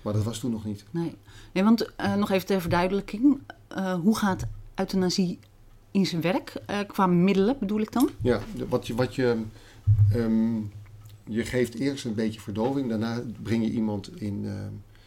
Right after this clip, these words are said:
Speaker 1: in een coma. Ehm, eigenlijk zo'n, ja, we geven daar middelen voor die ook op-, die ook bij operaties worden gebruikt. Maar dan geef je iemand een hoge dosis.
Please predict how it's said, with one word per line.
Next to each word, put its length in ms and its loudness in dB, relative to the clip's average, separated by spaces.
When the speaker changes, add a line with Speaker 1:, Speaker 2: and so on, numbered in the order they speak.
Speaker 1:
in 160 -2
een 160 -4
coma. 500 0
Ehm, 420 -8
eigenlijk 340 -10
zo'n, 260 -6
ja, 200 -6
we 80 -6
geven 220 -4
daar 120 -2
middelen 260 0
voor 200 -6
die 240 -4
ook 220 -10
op-, 260 -8
die 120 -2
ook 80 -6
bij 100 -4
operaties 540 -6
worden 220 -4
gebruikt. 320 -10
Maar 120 -4
dan 80 -6
geef 220 -6
je 60 -10
iemand 260 -4
een 80 -8
hoge 380 -6
dosis. 600 -6